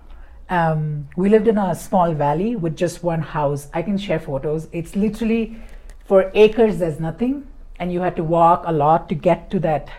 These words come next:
Right in middle of a green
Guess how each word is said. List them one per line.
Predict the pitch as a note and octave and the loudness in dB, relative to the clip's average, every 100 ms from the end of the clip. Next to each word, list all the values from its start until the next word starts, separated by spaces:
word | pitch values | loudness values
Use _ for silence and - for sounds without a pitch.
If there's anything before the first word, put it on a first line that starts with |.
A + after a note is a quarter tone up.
| - - - - - - - - - | -18 -20 -20 -20 -20 -20 -20 -18 0
Right | F3+ G#3 G#3 | 4 4 4
in | G3 F3+ F3+ | -2 -2 -2
middle | F#3 F#3+ | 0 2
of | F3 | 2
a | D#3+ | 0
green | D3 F3+ F3+ G3 G3 F3 | -2 -2 2 4 2 0